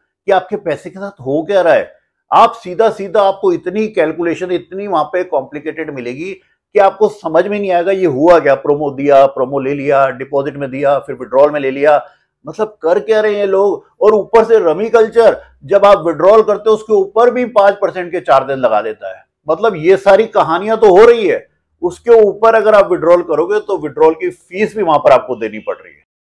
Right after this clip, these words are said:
मैं उम्मीद करता हूं कि आपको मेरी बात समझ में आ गई होगी और इस वीडियो को देखने के बाद आप उन सारी एप्लीकेशन को अपने मोबाइल से अनइंस्टॉल कर दोगे जो आपकी विनिंग को,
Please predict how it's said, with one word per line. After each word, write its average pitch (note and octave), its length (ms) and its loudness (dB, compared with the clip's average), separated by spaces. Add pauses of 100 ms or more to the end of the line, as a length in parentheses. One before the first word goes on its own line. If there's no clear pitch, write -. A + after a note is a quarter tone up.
मैं F#3+ 100 0
उम्मीद A#3 340 0
करता A3 280 4
हूं A3 200 6
कि A3 120 0
आपको F#3+ 300 4
मेरी F#3+ 160 2
बात F3+ 180 4
समझ E3+ 260 0
में F3 120 0
आ E3 120 6
गई F3+ 180 0
होगी F3+ 260 -2
और F#3+ 200 2
इस - 180 -8
वीडियो E3 220 -2
को F#3+ 140 -4
देखने C3+ 400 -8
के D#3+ 100 0
बाद C3 500 2 (280)
आप G3 140 6
उन G3+ 180 -4
सारी G3 440 2
एप्लीकेशन F3+ 580 2
को F3 100 2
अपने E3 140 -6
मोबाइल D3 340 0
से D3 60 0
अनइंस्टॉल D3 400 -2
कर C3 180 -6
दोगे E3 260 -4
जो F3 360 -2
आपकी D3+ 420 2
विनिंग C#3 460 -10
को, C#3+ 360 -6